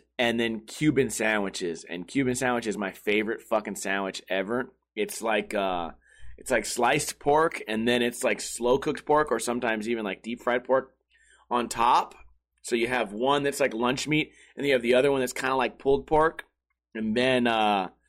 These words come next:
pickles, and then you slather it with, with mustard. Some people use mayonnaise, and then you crush it, and you, and you heat it on both sides, and you crush it like a panini. If you guys have never had the opportunity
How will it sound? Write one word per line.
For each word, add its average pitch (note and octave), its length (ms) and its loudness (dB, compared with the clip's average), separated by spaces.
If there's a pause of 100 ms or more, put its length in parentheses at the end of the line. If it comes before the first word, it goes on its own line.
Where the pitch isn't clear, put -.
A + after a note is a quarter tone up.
(580)
pickles, F3 680 6
and B2 180 2
then B2 220 4
you G#2 100 -2
slather C3+ 640 2
it C#3 80 6
with, A#2+ 300 0
with G#2 320 -4
mustard. C3+ 760 0
Some C#3+ 120 -2
people C3 220 0
use A#2+ 200 2
mayonnaise, C3 600 2 (300)
and B2 120 -4
then D#3 140 0
you C#3+ 120 -4 (160)
crush F3+ 380 0
it, C3+ 280 0 (640)
and A#2 160 0
you, A#2 200 -2
and A2+ 100 -4
you G#2 80 0
heat E3 200 -2
it D#3 60 2
on C3+ 120 2
both C3+ 180 4
sides, D#3+ 280 0
and A2+ 80 -4
you G#2 140 -6
crush D#3+ 320 -2
it C3+ 80 -2
like A2 160 -2
a G#2 40 -4
panini. A2 560 -2 (760)
If E2+ 140 -12
you A2+ 60 -4
guys A#2+ 220 2
have F#2 100 -8
never A2 220 0
had A2+ 160 0
the G#2+ 100 2
opportunity A2+ 640 -4